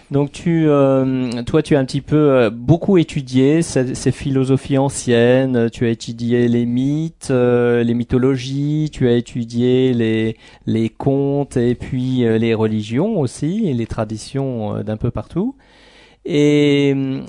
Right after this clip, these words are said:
eh bien, aujourd'hui, bah, je vais te demander de, euh, peut-être de faire le lien entre toute cette sagesse et puis ce thème, le thème de cette émission particulière, la grande approche. Donc ce thème, euh,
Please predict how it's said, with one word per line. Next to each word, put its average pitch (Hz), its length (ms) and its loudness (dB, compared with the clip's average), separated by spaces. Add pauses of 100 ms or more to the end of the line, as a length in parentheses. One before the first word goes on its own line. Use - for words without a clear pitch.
eh 135 160 -4
bien, 143 520 2
aujourd'hui, 135 440 0
bah, 175 100 2
je 127 80 0
vais 131 100 2
te 131 60 -4
demander 131 460 0
de, 156 100 -2
euh, 110 800 0
peut-être 226 260 -2
de 202 60 2
faire 131 220 0
le 117 100 2
lien 127 300 2
entre 131 320 0
toute - 240 -12
cette - 240 -6
sagesse 127 680 0
et 131 140 -4
puis 180 320 -2
ce - 180 -4
thème, 120 400 0
le 117 80 0
thème 135 180 -2
de 120 80 -2
cette 113 240 -4
émission 131 320 -2
particulière, 120 840 -2 (500)
la 120 120 -2
grande 107 200 -2
approche. 156 480 -2 (400)
Donc 127 260 -2
ce - 140 -4
thème, 139 420 2
euh, 113 440 0